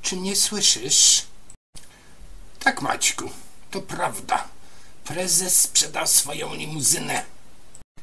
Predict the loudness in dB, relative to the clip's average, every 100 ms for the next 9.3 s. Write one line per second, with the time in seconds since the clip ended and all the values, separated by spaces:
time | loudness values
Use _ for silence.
0 | -16 -18 -20 -12 -10 -2 2 2 2 -4
1 | -6 -2 2 4 6 6 4 2 2 0
2 | 0 -2 -2 -2 -4 -12 -14 -8 -4 2
3 | 6 6 2 -4 -4 0 0 0 -2 -8
4 | -10 -8 -6 -6 -4 -4 -4 -6 -10 -10
5 | -6 -6 -4 -2 0 0 0 2 0 0
6 | -6 -6 -2 -4 -4 -6 -6 -2 2 4
7 | 2 -2 0 4 4 4 -8 -12 -14 -10
8 | -6 -4 -4 -4 -2 -2 -4 0 2 2
9 | 0 -6 -6